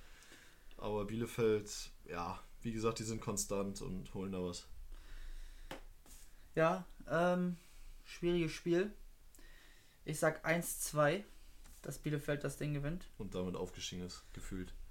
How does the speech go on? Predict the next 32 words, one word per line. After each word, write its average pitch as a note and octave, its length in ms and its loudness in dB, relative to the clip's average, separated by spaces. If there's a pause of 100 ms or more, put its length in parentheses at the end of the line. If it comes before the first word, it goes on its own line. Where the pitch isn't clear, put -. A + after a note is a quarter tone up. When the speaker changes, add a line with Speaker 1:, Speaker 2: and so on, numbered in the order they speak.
(580)
Speaker 2:
Ja, C3+ 140 6
für D#3 100 2
mich D#3+ 160 4
jetzt D#3+ 180 6
schon E3+ 120 6
gefühlt E3 320 6
eigentlich, E3 460 6
Speaker 1:
Ja. D3+ 180 10
Speaker 2:
ähm, D3 260 4
aber C#3+ 240 2
dadurch, C#3+ 600 0 (200)
ähm, E2 440 -2 (160)
Speaker 1:
Eins F#2 180 -4
zu - 100 -8
zwei, F#2 300 -2
okay. F2+ 360 -4 (180)
Speaker 2:
Ja. - 260 -2 (500)
Genau, E3 320 10
dann D#3 160 8
haben F3 140 8
wir E3+ 80 8
noch, E3+ 280 8
äh, D3+ 300 10
Karlsruhe E3+ 540 6
gegen D#3 240 4
Pauli. D#3 560 2 (1400)
Speaker 1:
Ja, G2+ 160 0
für A2+ 160 -2
Karlsruhe A#2 400 2
sehr A2+ 180 2
wichtig, A#2+ 320 4
ne? B2+ 200 2